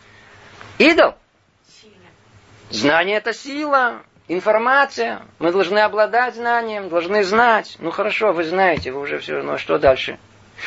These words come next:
Speaker 1: Будем использовать? Очень хорошо, теперь вы знаете. Но, но выучите всю энциклопедию наизусть. Что вам это поможет за секунду до могилы?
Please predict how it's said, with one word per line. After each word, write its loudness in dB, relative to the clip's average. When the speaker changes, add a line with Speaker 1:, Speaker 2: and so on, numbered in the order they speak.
Speaker 1:
Будем 4
использовать? 2
Очень -16
хорошо, -10
теперь -6
вы -6
знаете. -6
Но, -6
но 0
выучите 2
всю 0
энциклопедию 0
наизусть. -12
Что 0
вам 2
это 0
поможет 0
за -6
секунду -4
до 2
могилы? 0